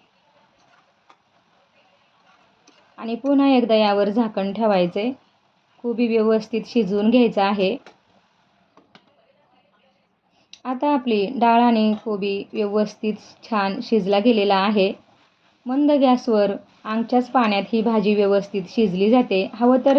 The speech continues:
तुम्ही मध्ये मध्ये पाण्याचा हापका मारू शकता गरज पडल्यास.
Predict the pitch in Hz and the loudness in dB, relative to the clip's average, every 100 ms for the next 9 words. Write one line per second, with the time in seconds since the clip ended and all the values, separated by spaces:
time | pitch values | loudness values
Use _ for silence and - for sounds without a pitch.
0 | 277 269 262 254 247 254 247 240 202 196 | 4 4 6 6 6 6 4 4 2 0
1 | 214 208 202 220 214 196 - 196 190 - | 0 0 -2 -4 -6 -6 -6 -6 -6 -10
2 | _ - - 214 202 214 214 254 - 190 | _ -20 -14 -10 -6 -4 -4 -4 -2 -4
3 | 196 294 202 196 196 240 220 185 196 | -4 -4 -2 -2 -2 -4 -2 -2 -2